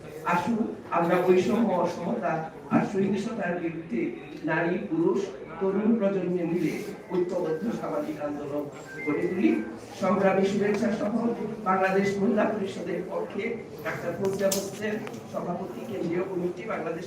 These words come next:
মহিলা পরিষদ, মালেকা বানু, সাধারণ সম্পাদক, কেন্দ্রীয় কমিটি,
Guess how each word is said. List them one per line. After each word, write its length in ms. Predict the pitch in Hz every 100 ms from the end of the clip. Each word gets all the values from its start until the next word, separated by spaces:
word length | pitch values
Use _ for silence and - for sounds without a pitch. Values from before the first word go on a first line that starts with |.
| 196
মহিলা 260 | 190 185 196
পরিষদ, 400 | 196 190 185 - 180 165 - 170 165
মালেকা 340 | 175 208 202 190
বানু, 240 | 180 190 226 - - -
সাধারণ 340 | - - 180 220 214
সম্পাদক, 440 | 196 208 196 240 -
কেন্দ্রীয় 320 | 190 170 175 -
কমিটি, 380 | - - - 233